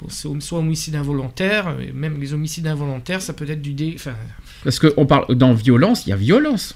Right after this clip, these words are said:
Speaker 1: Euh, oui.
Speaker 2: Euh, moi, je trouve
Speaker 1: Oui.
Speaker 2: bizarre qu'il y a des cer-, certains, on parle de certaines catégories de violence qui n'ont pas les
Speaker 1: Mm.
Speaker 2: mêmes pu-, qui sont pas punies, euh, au même titre que, que d'autres violences.
Speaker 1: Mm.
Speaker 2: Euh, une,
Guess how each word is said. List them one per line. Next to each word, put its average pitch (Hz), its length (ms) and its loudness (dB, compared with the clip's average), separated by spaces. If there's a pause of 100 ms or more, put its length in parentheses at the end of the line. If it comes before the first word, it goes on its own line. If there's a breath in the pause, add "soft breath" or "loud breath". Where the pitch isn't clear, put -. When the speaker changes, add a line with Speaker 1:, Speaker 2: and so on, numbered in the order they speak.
(160)
Speaker 1:
Euh, 156 60 0
oui. 208 220 2
Speaker 2:
Euh, 117 320 6
moi, 139 100 8
je 139 60 2
trouve 147 140 2
Speaker 1:
Oui. 135 40 0
Speaker 2:
bizarre 151 280 4
qu'il - 80 0
y - 20 8
a 135 40 6
des 131 100 6
cer-, - 260 2
certains, - 360 2
on 131 100 6
parle 147 160 6
de 135 40 6
certaines 160 380 4
catégories 139 400 4
de 123 80 4
violence 208 320 4
qui 185 80 4
n'ont 147 160 8
pas 175 100 4
les 139 120 8
Speaker 1:
Mm. - 20 8
Speaker 2:
mêmes 127 280 8
pu-, 143 320 4
qui - 120 -4
sont 139 140 4
pas 143 120 2
punies, 156 320 4
euh, 131 240 8
au 127 120 6
même 139 180 8
titre - 260 -2
que, 131 400 6
que 123 160 0
d'autres 127 200 4
violences. 170 400 4
Speaker 1:
Mm. - 120 -6 (460 loud breath)
Speaker 2:
Euh, 127 580 10
une, 123 140 8